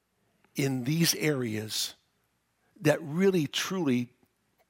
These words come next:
define my walk with the Lord?" How about this? How about this? The ministry in my church?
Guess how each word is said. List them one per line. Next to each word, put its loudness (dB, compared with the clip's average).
define -2
my 0
walk -6
with -12
the -14
Lord?" -18
How -6
about -2
this? 2
How 0
about 2
this? -2
The -2
ministry 2
in -6
my -6
church? -8